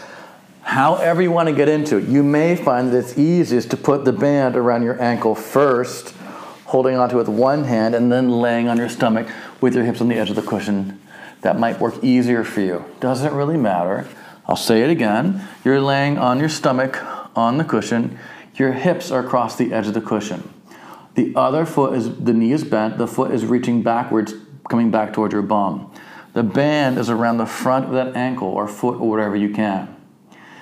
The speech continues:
It, the band comes from your foot to the back of your body, behind your shoulders.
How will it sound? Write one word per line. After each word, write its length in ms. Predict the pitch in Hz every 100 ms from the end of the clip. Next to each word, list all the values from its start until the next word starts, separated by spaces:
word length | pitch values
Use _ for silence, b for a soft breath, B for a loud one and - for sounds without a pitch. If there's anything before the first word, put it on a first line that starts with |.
| B B
It, 200 | 131 123
the 80 | 127
band 320 | 131 131 131
comes 200 | 135 113
from 240 | - 127
your 160 | 147 180
foot 580 | - 147 143 - - -
to 100 | 135
the 120 | 127
back 320 | 113 110 107
of 80 | 131
your 100 | 165
body, 460 | 120 104 101 107 139
behind 640 | 143 110 113 - 110 107
your 140 | 127 156
shoulders. 520 | 110 87 92 110